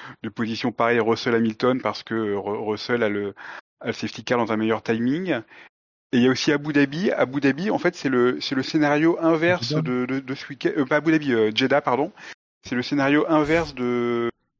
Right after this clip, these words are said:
Speaker 1: de ce week-end. C'est Ham-, Hamilton qui part de loin, Russell qui part, euh, qui part devant. Donc Hamilton, vu qu'il est loin,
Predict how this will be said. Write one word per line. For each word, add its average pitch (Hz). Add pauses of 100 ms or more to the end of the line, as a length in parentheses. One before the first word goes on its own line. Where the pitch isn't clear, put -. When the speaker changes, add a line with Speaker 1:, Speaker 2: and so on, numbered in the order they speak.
(140)
Speaker 1:
de 120
ce -
week-end. 160
C'est -
Ham-, 147
Hamilton 156
qui -
part 131
de 135
loin, 147 (400)
Russell 143
qui -
part, 117
euh, 110
qui 120
part 117
devant. 135 (360)
Donc 113
Hamilton, 151 (500)
vu 156
qu'il 147
est 143
loin, 151